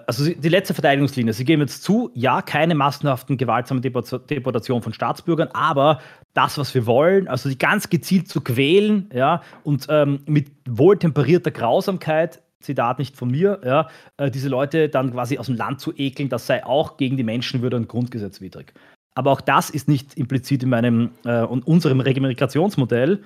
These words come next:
Das wird eigentlich auf die Art und Weise schon von Dänemark durchgeführt mit den Ghetto-Gesetzen. In Dänemark gibt es auch ein Gesetz, dass zum Beispiel alle Ausländer, die unter einer gewissen Summe an Geld verdienen, auch das Land verlassen müssen. Also wer nicht genug Geld verdient, ja, muss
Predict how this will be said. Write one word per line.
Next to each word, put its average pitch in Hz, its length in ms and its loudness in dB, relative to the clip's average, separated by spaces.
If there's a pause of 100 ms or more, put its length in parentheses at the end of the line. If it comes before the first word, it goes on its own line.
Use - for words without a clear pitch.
(420)
Das - 160 -2
wird 185 140 2
eigentlich 143 320 2
auf 151 80 2
die 131 120 2
Art 123 180 2
und 143 80 2
Weise 127 260 2
schon 135 160 0
von 139 160 -2
Dänemark 139 540 2
durchgeführt 143 640 -2
mit 131 120 -4
den 117 120 -4
Ghetto-Gesetzen. 151 840 -2
In - 380 -20
Dänemark 127 340 2
gibt 123 160 -4
es 123 80 -6
auch 120 80 0
ein 123 80 0
Gesetz, 127 380 -2
dass 127 160 -4
zum 127 100 -4
Beispiel 117 320 -2
alle 123 340 0
Ausländer, 139 680 2 (320)
die 139 120 0
unter 165 280 0
einer 139 100 0
gewissen 135 240 -2
Summe 151 280 0
an 135 80 0
Geld 143 220 0
verdienen, 147 520 -2
auch 139 180 0
das 143 140 -6
Land 139 180 0
verlassen 123 400 -4
müssen. 139 400 -4 (100)
Also 113 360 -4
wer 123 100 0
nicht 123 120 -4
genug 123 180 -4
Geld 135 340 -2 (120)
verdient, 196 640 -2
ja, 143 380 0
muss 143 340 -4